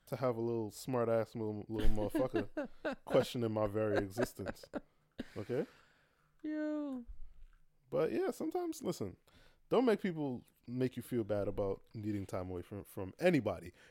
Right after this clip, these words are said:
Speaker 1: From a relationship, from your kids, boyfriend, girlfriend, husband, wife,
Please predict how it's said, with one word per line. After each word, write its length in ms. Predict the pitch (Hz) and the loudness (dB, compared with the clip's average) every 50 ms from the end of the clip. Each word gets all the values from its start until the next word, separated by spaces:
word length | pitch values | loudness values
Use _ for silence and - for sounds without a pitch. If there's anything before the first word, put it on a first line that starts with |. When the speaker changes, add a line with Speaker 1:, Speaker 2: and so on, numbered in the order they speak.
| _ _ | _ _
Speaker 1:
From 160 | - - 127 | -4 -2 0
a 60 | 120 110 | 2 2
relationship, 720 | 107 113 127 147 151 - 170 139 - 156 147 143 - - - - - - - | 4 6 6 4 4 4 -2 -2 2 2 2 2 2 -2 -14 -14 -14 -12 -6
from 180 | - 127 113 | -4 -2 -2
your 100 | 110 101 | -2 -4
kids, 500 | - - - 139 135 131 127 117 117 - - 110 | -2 0 4 4 6 4 4 0 -4 -12 -12 -4
boyfriend, 580 | 104 120 127 131 123 - - 123 120 117 117 107 | 2 4 4 4 2 2 0 0 2 2 0 0
girlfriend, 800 | 101 117 113 113 113 - 113 113 107 107 107 104 104 104 101 87 - - - | 2 2 2 2 2 0 -2 0 0 0 -2 -2 -4 -6 -8 -10 -10 -4 -2
husband, 500 | 120 110 104 104 - 110 101 101 98 98 | -2 -2 -2 -4 -4 -4 -2 -2 -2 -2
wife, 340 | 95 98 95 95 92 87 | 0 0 0 0 -2 -4